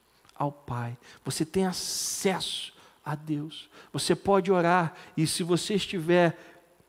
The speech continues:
vivendo de acordo com a sua vontade, se você estiver vivendo uma vida santa,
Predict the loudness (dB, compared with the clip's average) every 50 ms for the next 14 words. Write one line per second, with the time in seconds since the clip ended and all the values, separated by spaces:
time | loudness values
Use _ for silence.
0 | _ _ -6 0 2 2 2 2 0 4 8 8 8 8 6 4 2 2 2 2
1 | 2 2 2 2 2 -2 -2 -4 -2 0 0 0 0 0 -2 -2 0 2 2 2
2 | 2 -2 -8 -12 -16 -14 -4 4 6 6 6 6 4 0 0 0 2 4 4 4
3 | 4 2 2 2 2 2 2 2 0 0 0 0 0 2 2 0 2 0 0 0
4 | 2 2 -2